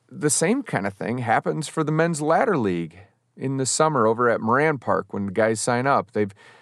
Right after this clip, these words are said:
they actually end up having more guys sign up than there are slots available.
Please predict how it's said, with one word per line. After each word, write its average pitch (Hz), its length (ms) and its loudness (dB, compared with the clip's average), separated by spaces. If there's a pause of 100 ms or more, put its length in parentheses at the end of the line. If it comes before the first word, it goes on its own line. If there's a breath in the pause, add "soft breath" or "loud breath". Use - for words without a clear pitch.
(220 loud breath)
they 127 260 4
actually 123 500 0
end 123 200 0
up 127 100 0
having 120 300 0
more 135 320 4
guys 139 280 0
sign 113 280 0
up - 260 -6 (320)
than 120 240 2
there 117 180 2
are 113 420 2 (120)
slots 120 540 0
available. 113 720 0